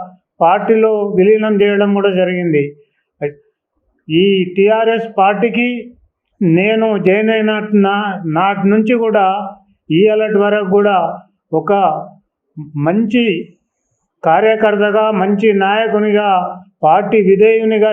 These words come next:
నేను పార్టీకి పనిచేసి పార్టీలో విజయాలకు తోడ్పాటు నేను అడ్డంగా, నేను నా శక్తి వంచన లేకుండా పనిచేసినానని కూడా ఈ సందర్భంగా నేను తెలియజేస్తా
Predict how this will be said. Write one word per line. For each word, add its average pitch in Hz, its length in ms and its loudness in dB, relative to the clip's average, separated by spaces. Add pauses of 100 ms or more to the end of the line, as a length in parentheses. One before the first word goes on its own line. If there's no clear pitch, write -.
నేను 202 200 0 (600)
పార్టీకి 196 420 2 (160)
పనిచేసి 202 580 2 (580)
పార్టీలో 202 460 2 (120)
విజయాలకు 196 640 0 (220)
తోడ్పాటు 185 520 -2 (580)
నేను 170 220 0 (480)
అడ్డంగా, 175 480 -2 (360)
నేను 185 260 0 (640)
నా 165 120 0 (440)
శక్తి 185 320 -2 (100)
వంచన 208 340 0 (160)
లేకుండా 202 480 0 (560)
పనిచేసినానని 190 880 0
కూడా 196 200 2 (460)
ఈ 170 120 0
సందర్భంగా 180 480 -2
నేను 180 180 -2
తెలియజేస్తా 180 500 0